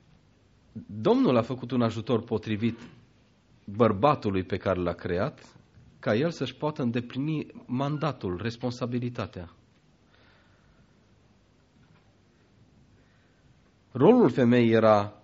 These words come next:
să-și ajute bărbatul să păstreze relația corectă cu Dumnezeu. În momentul în care apare acea făptură nefastă în grădina Edenului.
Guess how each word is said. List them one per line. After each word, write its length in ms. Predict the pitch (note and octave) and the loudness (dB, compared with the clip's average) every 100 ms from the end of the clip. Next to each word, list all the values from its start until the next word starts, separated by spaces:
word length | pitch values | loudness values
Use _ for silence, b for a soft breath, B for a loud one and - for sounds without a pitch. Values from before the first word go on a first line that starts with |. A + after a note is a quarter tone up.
| _ _ | _ _
să-și 360 | - D3 A#2+ | -8 -6 0
ajute 360 | A#2+ G2+ B3 B3 | -2 0 0 0
bărbatul 540 | C#3 A2+ G#2+ E3 D#3 | 2 2 2 0 -2
să 240 | C#3+ - C#3+ | -6 -6 -6
păstreze 960 | - D3+ B2+ - - B3 A3+ A2+ A#2 | -2 -2 -2 -6 -6 0 0 0 -2
relația 600 | A2+ A2+ C3 A#2 - B2 | 0 0 0 -2 -4 -4
corectă 500 | A2 - A2+ A2 - | -4 -2 -2 -2 -6
cu 160 | G#2+ A2 | -8 -6
Dumnezeu. 580 | G2+ G#2+ A2 G#2+ F2+ E2 - _ _ _ _ _ _ B B B B B B B B B B B _ _ _ | -6 -4 -4 -6 -10 -12 -20 _ _ _ _ _ _ B B B B B B B B B B B _ _ _
În 180 | C#3 B2 | 2 4
momentul 560 | A#2+ E3+ B3 C4 G#3 | 4 4 2 2 2
în 140 | D3+ C3 | 2 2
care 580 | E3+ C#3+ B2+ A2 G2+ - _ _ | 4 4 6 4 0 -8 _ _
apare 720 | B2+ C3+ G3 F3+ C#3 A#2+ A#2+ | -2 2 6 6 8 6 6
acea 720 | B2+ C3 - E3 C#3+ B2+ A#2 A2 B B _ _ _ _ _ _ _ _ _ _ - | 6 4 4 6 8 8 4 2 B B _ _ _ _ _ _ _ _ _ _ -2
făptură 580 | C#3 B2+ F3 D3+ A#2 | 0 0 0 2 4
nefastă 760 | A2 B2 B2 D#3 B2 - A#2 G#2+ | 4 2 2 0 -2 -2 0 0
în 120 | A#2 | 0
grădina 360 | A2+ A#2 B2+ A2 | 2 2 4 2
Edenului. 720 | G#2 A2 A#2 F#2 E2 D2 - | 2 2 2 0 -4 -8 -14